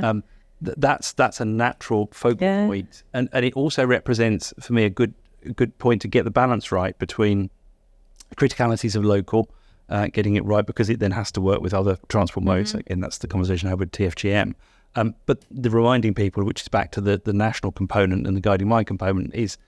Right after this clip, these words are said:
Speaker 1: it is an integrated network.
Speaker 2: Yeah.
Speaker 1: So when you're talking about things like freight and passenger
Speaker 2: Yeah.
Speaker 1: using the same network, trying to get that balance right, most of it is just around making sure under-, people understand the consequences and make it clear and then
Speaker 2: Mm.
Speaker 1: make an informed decision.
Speaker 2: Mm.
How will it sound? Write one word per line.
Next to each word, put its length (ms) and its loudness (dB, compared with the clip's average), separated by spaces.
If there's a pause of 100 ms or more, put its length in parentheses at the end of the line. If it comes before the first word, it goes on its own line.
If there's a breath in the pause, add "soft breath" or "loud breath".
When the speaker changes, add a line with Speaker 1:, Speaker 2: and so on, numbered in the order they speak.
(140)
Speaker 1:
it 120 -8
is 80 -2
an 80 2
integrated 400 0
network. 480 -2 (240 soft breath)
Speaker 2:
Yeah. 80 -20
Speaker 1:
So 120 -6
when 140 2
you're 80 2
talking 260 -2
about 200 2
things 160 0
like 160 0 (100)
freight 400 2
and 180 -4
passenger 600 -2
Speaker 2:
Yeah. 160 -2
Speaker 1:
using 260 -2
the 80 -2
same 240 0
network, 500 -2 (260)
trying 160 0
to 40 -2
get 120 2
that 120 0
balance 320 2
right, 320 4
most 280 0
of 40 -2
it 60 2
is 80 -2
just 200 -4
around 280 -2
making 180 -6
sure 140 -2
under-, 120 -4
people 280 -2
understand 600 0
the 120 -6
consequences 640 -4
and 60 -2
make 180 -2
it 100 -6
clear 380 2 (140 soft breath)
and 200 4
then 80 4
Speaker 2:
Mm. 40 4
Speaker 1:
make 160 -6
an 80 -6
informed 300 -2
decision. 480 -2 (200 loud breath)
Speaker 2:
Mm. 160 -20